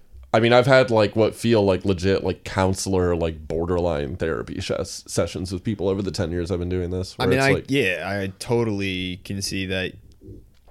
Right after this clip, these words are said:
Speaker 2: Ev-, I thought when you said that at first, I thought you meant in the moment, 'cause I figure people's first reaction would be like,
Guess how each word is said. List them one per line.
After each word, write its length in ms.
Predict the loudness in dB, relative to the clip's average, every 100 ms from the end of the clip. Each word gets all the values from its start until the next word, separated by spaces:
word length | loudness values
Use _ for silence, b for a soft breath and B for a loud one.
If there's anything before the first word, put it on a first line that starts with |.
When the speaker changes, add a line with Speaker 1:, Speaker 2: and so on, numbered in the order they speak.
| -4
Speaker 2:
Ev-, 180 | -4 -2
I 120 | 0
thought 280 | 2 0 -2
when 340 | -10 -6 -4
you 80 | -4
said 360 | -2 -2 -2 -4
that 200 | -6 -6
at 140 | -8
first, 260 | -6 -6 -6
I 60 |
thought 160 | -6 -4
you 100 | -6
meant 160 | -8 -8
in 180 | -8 -6
the 60 |
moment, 460 | -8 -8 -8 -8 -10
'cause 140 | -8
I 140 | -6 -8 -14 -18 -18
figure 680 | -14 -16 -14 -6 -4 -4 -6
people's 440 | -6 -6 -6 -8
first 340 | -6 -6 -6
reaction 560 | -8 -6 -6 -6 -10 -10
would 140 | -12
be 160 | -10 -8
like, 340 | -8 -8 -12